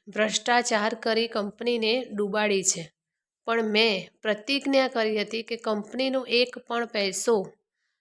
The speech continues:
અપ્રમાણિક રીતે નહીં વાપરું." કેન્ટીનમાં મફત ખાવાની સુવિધા હતી, પણ હું ઘેરથી લંચ બોક્સ લઈ જતો.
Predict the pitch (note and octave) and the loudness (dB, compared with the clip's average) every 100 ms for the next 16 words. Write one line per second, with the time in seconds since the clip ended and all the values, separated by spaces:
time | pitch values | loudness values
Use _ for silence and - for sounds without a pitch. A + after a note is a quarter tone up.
0 | _ A#3 B3+ C4+ B3+ A#3 A#3 A#3+ A#3 G#3+ | _ -2 0 0 -2 0 0 0 -2 -4
1 | G#3+ A#3 G#3 G3+ G#3 F#3+ E3+ F3 E3 - | -2 -2 -2 0 0 0 -2 -8 -12 -14
2 | _ _ _ _ _ _ _ _ _ _ | _ _ _ _ _ _ _ _ _ _
3 | _ _ _ _ _ _ _ _ _ _ | _ _ _ _ _ _ _ _ _ _
4 | _ _ _ A#3+ A#3+ A#3+ C#4+ C#4+ D4+ D4 | _ _ _ -2 0 2 4 4 6 4
5 | C4+ A3+ A#3 A3 C#4+ D4 - B3 A#3 A#3+ | 2 2 2 6 4 4 2 4 4 2
6 | A#3 A#3 G#3 G3+ G3+ G3 F#3+ G3+ B3+ - | 2 0 0 2 2 2 0 -2 -2 -6
7 | _ _ _ _ - B3+ B3+ B3 G3+ G#3+ | _ _ _ _ 0 2 4 2 4 2
8 | G3+ A#3 A#3 G3+ A#3 - A3 G#3+ - F#3 | 2 2 2 2 0 -4 -6 -6 -4 0
9 | F3+ F#3+ F#3+ - | 0 0 -6 -8